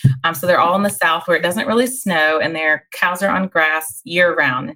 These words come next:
you know, some hay in the winter. And we go and we buy what would have been a byproduct. So people often ask us, like, "Are we, you know, slaughtering cows for tallow?"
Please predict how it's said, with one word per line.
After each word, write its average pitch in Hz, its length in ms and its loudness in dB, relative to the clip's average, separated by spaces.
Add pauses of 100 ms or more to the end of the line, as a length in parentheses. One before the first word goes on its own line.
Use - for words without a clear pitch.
(160)
you 151 100 -8
know, 127 100 -8
some 185 220 -6
hay 160 240 0
in 156 80 -2
the 147 60 -2
winter. 139 340 0 (920)
And 165 120 -2
we 175 120 0
go 170 240 2
and 165 80 0
we 170 120 -2
buy 156 540 0 (460)
what 208 320 2
would 247 140 4
have 294 200 0
been 175 640 -2
a 170 80 -2
byproduct. - 760 -4
So - 160 -2
people 220 460 -2
often 185 480 0
ask 151 400 -2
us, - 260 -8
like, - 200 -8 (640)
"Are 151 80 -10
we, 190 560 -2
you 180 100 -4
know, 160 300 -2
slaughtering 175 460 -2
cows 170 420 -6
for 202 120 -6
tallow?" 180 560 -2